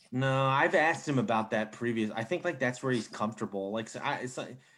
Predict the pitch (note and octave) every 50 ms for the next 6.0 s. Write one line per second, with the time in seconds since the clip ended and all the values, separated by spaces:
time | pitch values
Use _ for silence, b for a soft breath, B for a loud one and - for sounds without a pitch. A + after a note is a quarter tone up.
0 | b b D#3 D#3 D3+ D3+ D3+ D#3 E3 D#3 D3+ D3 D#3+ E3+ E3 - - G3+ E3 D#3+
1 | D#3 D#3 D3 C#3 - - C3 B2+ C#3 C#3 C3 B2 A#2 A2+ G#2 G2+ A#2 A#2+ A#2+ B2
2 | B2 B2 B2 A#2+ A#2+ A#2+ A#2 A2+ A2+ A2+ A#2 A2+ A2 - - A2+ G#2 A2 A2 A2
3 | A#2 A#2 A#2 A#2 A2+ A2 G#2 - - - A2 G#2 G#2+ G#2+ G#2 G#2 G#2+ G#2+ - -
4 | A#2 A2 A2 A2+ A#2 A#2 A#2 A2+ G#2 G2+ G2+ G#2 - G2+ G#2 G2+ - A#2 G#2+ G#2
5 | G2+ G#2 A2 G#2+ G#2 - - - - - A2+ A#2 C#3 C3+ C3 - - - G#2+ G2+